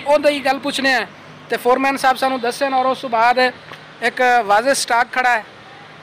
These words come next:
उस दी video तुहानूं दूसरे part विच मिलसी। इस video नूं enjoy करो। उस तों बाद तुहानूं ब्लू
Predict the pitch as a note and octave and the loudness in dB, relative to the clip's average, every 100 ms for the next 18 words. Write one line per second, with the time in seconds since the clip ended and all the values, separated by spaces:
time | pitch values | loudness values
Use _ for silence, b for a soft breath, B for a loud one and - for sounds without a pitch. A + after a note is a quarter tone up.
0 | - D4 D#4 - D#4+ D#4 C#4+ A3 C#4 A#3+ | -6 0 0 0 2 2 0 -6 -4 0
1 | A#3 B3+ C#4+ C#4 C#4 B3+ B3+ C#4+ C#4+ C4+ | 0 2 2 2 0 -2 -2 0 2 2
2 | C4+ C#4 C4+ C4+ - C#4+ B3 C4+ C4+ B3 | 2 0 -2 -4 -4 -4 -2 -2 -2 -2
3 | C4 C4+ C4+ A#3 A#3 C4 C4+ C#4 C#4+ C#4+ | 0 0 -2 0 0 2 2 4 4 2
4 | D#4 C4 B3+ B3+ C4+ C#4 B3 G#3 C#4 D#4+ | 0 2 2 2 0 0 -2 -2 2 4
5 | D#4 | 2